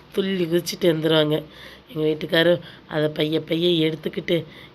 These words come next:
ஏன்னா என்ன பண்றது, நண்டுங்க எடுக்கிற சின்ன திட்டம் இல்லைங்க. அது குத்துனுச்சுன்னா எம்மாடியோ, என்ன வலி வலிக்கும் தெரியுமாங்க.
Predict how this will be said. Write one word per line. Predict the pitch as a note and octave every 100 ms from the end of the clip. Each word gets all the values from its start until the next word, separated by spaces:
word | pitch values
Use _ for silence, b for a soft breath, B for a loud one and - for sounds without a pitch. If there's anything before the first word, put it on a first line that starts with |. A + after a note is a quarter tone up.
| -
ஏன்னா | F3 G3 F#3+
என்ன | F3+
பண்றது, | G3+ G#3 F#3 F#3+ F3+ E3
நண்டுங்க | C#3+ C3+ D3+ F3 F3+
எடுக்கிற | F3+ F#3 E3 D#3+ F3 E3
சின்ன | - F#3 F3+
திட்டம் | F3 - F3
இல்லைங்க. | E3+ F3 E3+ E3 E3 E3+ E3 B B B B
அது | D3 D#3 -
குத்துனுச்சுன்னா | E3 - F3 F3 - F3+ F3+
எம்மாடியோ, | D#3 D#3 E3 D#3+ F3 D#3+
என்ன | C#3+ D3 E3+ A3+
வலி | A3 F3 E3+
வலிக்கும் | D#3+ D#3 D#3
தெரியுமாங்க. | D3+ C#3+ C#3+ C#3+ D3